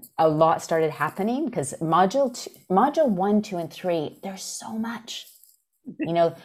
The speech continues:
honestly, f-, once you get past five, which is your break, six, seven, and eight is easy. <laughs> But the first few modules are,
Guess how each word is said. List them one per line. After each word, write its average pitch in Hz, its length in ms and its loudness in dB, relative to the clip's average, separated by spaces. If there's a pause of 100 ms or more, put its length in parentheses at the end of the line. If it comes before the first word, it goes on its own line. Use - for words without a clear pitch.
(320)
honestly, 214 540 4
f-, 202 120 -6 (340)
once 226 280 4
you 294 60 -2
get 262 180 0
past 190 280 -8
five, 170 560 0 (720)
which 185 220 2
is 180 140 2
your 175 80 6
break, 156 480 2 (200)
six, - 380 -4
seven, 180 320 6
and 160 100 0
eight 180 280 2
is 220 180 -2 (100)
easy. 285 640 2
<laughs> - 40 -12 (1900)
But 190 140 6
the 196 80 4
first 247 360 6
few 208 140 0
modules 180 520 2
are, 151 200 -2